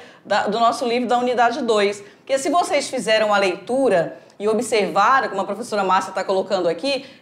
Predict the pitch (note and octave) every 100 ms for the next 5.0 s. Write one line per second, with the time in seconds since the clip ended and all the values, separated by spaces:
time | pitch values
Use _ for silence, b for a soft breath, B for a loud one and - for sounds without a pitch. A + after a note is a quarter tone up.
0 | B D#4+ G#4 F#4 E4+ F4+ - B3+ A#3+ F#3
1 | D#3+ D#3+ D#3 - C4+ D#4 C#4+ C4 B3 A#3+
2 | A#3 A3+ G#3+ G#3+ F#3+ - A#3+ B3+ B3 -
3 | G#3+ F#3 D#3 B B B3 D4+ - F4+ E4+
4 | D4+ D4+ D#4+ - D#4+ C4+ A#3 A3+ E3+ C3